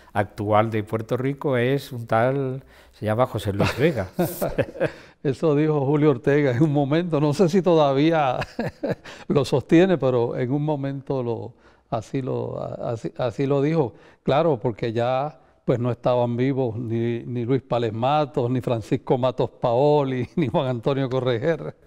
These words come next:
Speaker 1: Bueno, pues como verán, eh, con estas breves pinceladas, eh, él llega a la Academia Puertorriqueña de la Lengua Española,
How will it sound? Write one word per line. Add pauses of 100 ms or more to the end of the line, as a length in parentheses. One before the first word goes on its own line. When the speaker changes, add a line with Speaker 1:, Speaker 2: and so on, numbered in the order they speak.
(120)
Speaker 1:
Bueno,
pues
como
verán,
eh,
con
estas
breves
pinceladas,
eh, (360)
él
llega
a
la
Academia
Puertorriqueña
de
la
Lengua
Española,